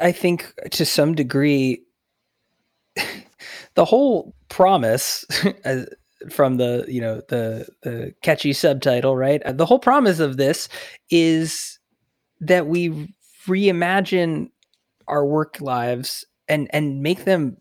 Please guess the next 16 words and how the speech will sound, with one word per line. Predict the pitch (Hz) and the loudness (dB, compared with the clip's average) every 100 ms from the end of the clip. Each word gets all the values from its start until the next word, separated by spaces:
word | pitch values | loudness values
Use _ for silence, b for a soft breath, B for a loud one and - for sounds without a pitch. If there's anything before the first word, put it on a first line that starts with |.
| _ _ _ | _ _ _
better, | 151 143 190 - - - | 0 2 4 2 -4 2
right? | 143 165 | 2 4
<laughs> | 160 | 0
M-, | 180 165 | 0 2
more, | 170 190 170 | 4 4 2
more | 160 180 | 2 2
suited | 165 - 185 175 151 | 0 -2 2 2 0
to, | - 151 139 B B B - | 0 0 0 B B B -4
to | 170 139 | -2 0
enrich | 135 127 113 156 202 | -2 -2 2 2 2
our | 151 127 | 0 2
lives, | 127 117 110 - | 0 -2 -4 -6
to | 127 120 113 | -6 -8 -8
delight | - 131 117 127 170 - | -2 -2 0 2 2 0
us, | 127 117 - | -4 -6 -8
to | - 127 | -4 -4